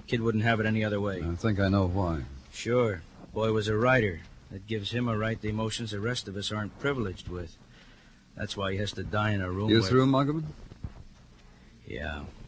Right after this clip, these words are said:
Speaker 1: I guess I've been in it too long, Danny.
Speaker 2: Here's why he wanted this room. Found it in his pocket.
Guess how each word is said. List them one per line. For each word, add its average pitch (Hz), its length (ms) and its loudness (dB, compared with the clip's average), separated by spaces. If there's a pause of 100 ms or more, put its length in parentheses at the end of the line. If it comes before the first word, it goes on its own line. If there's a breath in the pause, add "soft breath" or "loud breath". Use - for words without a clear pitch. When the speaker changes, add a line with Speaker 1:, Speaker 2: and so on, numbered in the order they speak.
(460)
Speaker 1:
I 135 100 -2
guess 127 240 2
I've 107 140 2
been 104 140 2
in 104 120 2
it 101 160 -2
too 107 180 0
long, 85 360 -2
Danny. 78 360 -10 (320)
Speaker 2:
Here's 151 220 10
why 123 180 8
he 113 60 6
wanted 104 300 6
this 98 200 0
room. 110 260 0 (1700)
Found 110 260 2
it 82 80 2
in 78 40 -2
his 82 120 0
pocket. 90 360 -2